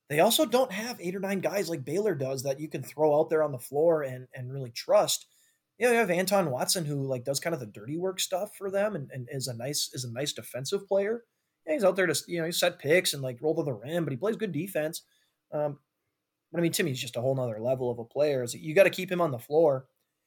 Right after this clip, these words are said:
It, it'll be really interesting because Baylor has <clears throat> a lot, a lot more firepower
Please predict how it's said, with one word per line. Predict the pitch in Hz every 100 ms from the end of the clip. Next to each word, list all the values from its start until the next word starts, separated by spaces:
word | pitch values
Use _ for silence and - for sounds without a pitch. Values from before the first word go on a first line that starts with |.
| _ _ _ _
It, | 160 170
it'll | 170
be | 185 190
really | 208 202
interesting | 208 180 147 127 127
because | 131 131
Baylor | 143 156
has | 143 139 131 - -
<clears throat> |
a | 220 - 175 - _ _ _ _ _
lot, | 127 127 147
a | 139
lot | 139 156
more | 147
firepower | 139 175 156 123 127 123 123